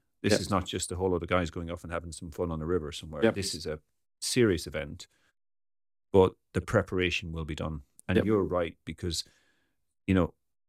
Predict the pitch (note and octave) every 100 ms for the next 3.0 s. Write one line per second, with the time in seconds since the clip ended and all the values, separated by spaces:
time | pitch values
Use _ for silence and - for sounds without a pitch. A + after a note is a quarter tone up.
0 | _ A2 G2 - G2 A#2 - G2 F2 F#2
1 | E2 E2 E2 F2 E2+ D#2+ - - _ _
2 | A#2+ A2+ - G#2 A#2+ B2 B2+ G2 G2 F#2